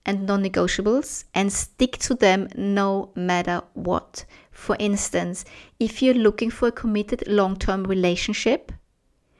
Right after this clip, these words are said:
booty calls should be on your non-negotiable list. So when the guy calls you at one A M and asks you to come and see you, you say no,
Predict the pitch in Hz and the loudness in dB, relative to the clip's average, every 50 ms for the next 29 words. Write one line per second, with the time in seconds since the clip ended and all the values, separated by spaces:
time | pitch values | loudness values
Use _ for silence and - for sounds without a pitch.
0 | _ _ _ _ _ _ _ _ _ - - 302 370 370 - 359 - - 311 285 | _ _ _ _ _ _ _ _ _ 2 6 6 8 8 6 4 6 8 8 10
1 | 262 254 254 240 - - - - - 311 320 - - - 226 233 254 - 214 220 | 10 10 8 6 0 -4 0 2 6 6 6 4 4 4 4 6 8 8 10 10
2 | 254 233 226 202 240 214 202 202 208 196 185 190 180 185 - - 180 175 170 170 | 10 10 8 8 8 6 6 4 4 2 4 4 2 2 2 -2 -4 -4 -2 -2
3 | - - - - - - - - - _ - - - - - - - - 233 226 | -4 -4 -6 -8 -12 -14 -18 -20 -20 _ -20 -20 -20 -20 -10 0 6 8 10 10
4 | 220 214 220 220 - - - - - 202 220 202 247 247 254 262 277 247 247 247 | 10 8 4 2 -8 -20 -20 -6 2 6 6 8 8 8 8 8 6 6 6 6
5 | - - - - 330 311 302 - - 220 202 190 208 208 - 214 220 214 165 202 | 4 4 4 6 6 6 6 4 4 6 6 6 6 6 6 4 2 2 0 -2
6 | 202 202 202 208 208 220 262 269 240 190 196 208 220 247 - _ - - - - | 0 2 2 4 6 6 8 8 6 6 4 2 0 -2 -4 _ -20 -20 -20 -12
7 | - - 220 226 220 - 208 214 226 226 - - - - 240 - - 220 - - | -2 0 0 2 4 4 4 4 4 2 0 -4 -4 -4 -4 -4 -4 0 2 2
8 | 233 208 214 214 220 - - - 330 330 311 247 185 180 180 208 285 - - _ | 2 2 2 0 -2 -2 0 4 6 6 8 8 6 6 6 4 2 0 -2 _
9 | _ _ _ _ _ _ _ _ _ _ _ _ _ _ _ - - 240 240 277 | _ _ _ _ _ _ _ _ _ _ _ _ _ _ _ -2 0 0 4 6
10 | 269 262 254 247 262 254 220 180 196 - - | 6 8 8 8 8 8 6 4 2 -2 -8